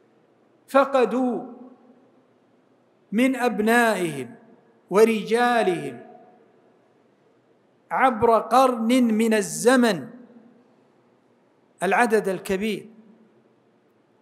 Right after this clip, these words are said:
حتى أنقذهم الله عز وجل بالإسلام وببعثة هذا النبي عليه الصلاة والسلام،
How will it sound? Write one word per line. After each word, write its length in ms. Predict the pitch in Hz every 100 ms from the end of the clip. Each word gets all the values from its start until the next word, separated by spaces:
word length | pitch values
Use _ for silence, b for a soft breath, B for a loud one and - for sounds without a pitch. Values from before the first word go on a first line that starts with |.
| _ _ _ _ _
حتى 400 | - 214 - 214
أنقذهم 920 | 202 185 180 170 226 202 175 165 175
الله 600 | 170 175 196 214 175 175
عز 360 | 170 233 175 190
وجل 640 | 185 175 175 247 208 190
بالإسلام 1000 | 175 262 254 202 - 233 254 294 302 294 - - _ _ _ _ _ _ -
وببعثة 840 | 185 202 214 240 208 208 202 180 196
هذا 300 | 233 214 196
النبي 580 | 190 190 185 247 208
عليه 380 | 190 208 240 208
الصلاة 500 | 190 - 196 226 240 240
والسلام، 800 | 220 208 - 233 254 233 190